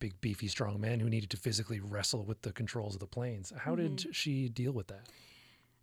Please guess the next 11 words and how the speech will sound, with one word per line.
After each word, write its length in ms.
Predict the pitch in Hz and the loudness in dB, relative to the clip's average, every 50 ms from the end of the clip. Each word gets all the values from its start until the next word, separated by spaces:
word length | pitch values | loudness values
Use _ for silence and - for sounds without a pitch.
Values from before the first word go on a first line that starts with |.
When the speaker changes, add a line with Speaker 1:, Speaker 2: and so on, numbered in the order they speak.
| _ - - | _ -6 -4
Speaker 2:
By 160 | 240 233 - | -4 -2 -2
also 480 | - 214 220 214 - - 254 233 226 | -2 -2 0 0 2 2 4 4 4
muscling 640 | 226 220 208 208 190 - - 262 220 214 202 190 190 - | 4 4 4 4 4 4 6 6 4 4 2 0 0 -2
controls. 640 | 202 190 202 - - 233 233 226 214 202 202 202 | -2 -2 0 2 4 6 8 8 8 8 8 8
Yeah, 220 | 233 262 254 240 - | 10 10 12 12 12
early, 420 | - 294 349 403 427 403 330 240 | 12 10 8 8 8 6 6 6
early 320 | - - 285 359 403 381 262 | 8 6 8 8 6 4 2
planes, 640 | - - - 214 214 254 254 226 208 190 190 - | 0 0 2 4 4 4 4 4 2 0 0 -2
you 100 | - 202 | 0 2
know, 220 | 208 202 190 185 180 | 2 4 4 2 2
were 480 | - - 202 208 196 190 185 185 - | 0 2 4 6 6 6 6 4 0